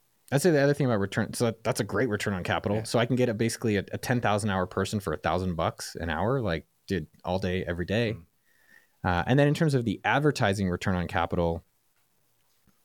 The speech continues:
Speaker 1: it's, uh, it's pretty sophisticated at this point, but the, the short answer is, can we make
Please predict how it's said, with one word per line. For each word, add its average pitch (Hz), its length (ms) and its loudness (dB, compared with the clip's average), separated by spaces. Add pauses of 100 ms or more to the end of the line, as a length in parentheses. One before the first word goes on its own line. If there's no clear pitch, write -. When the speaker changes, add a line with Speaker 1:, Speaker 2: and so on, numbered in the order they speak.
(400)
Speaker 1:
it's, - 480 0 (800)
uh, 64 240 -4 (140)
it's - 160 0
pretty - 180 6
sophisticated - 480 2
at 143 60 0
this 143 120 -2
point, 156 440 2
but 110 240 2
the, 104 480 0
the 107 80 -2
short 143 260 2
answer 104 320 0
is, 95 280 0
can 135 200 2
we 147 120 4
make 123 260 0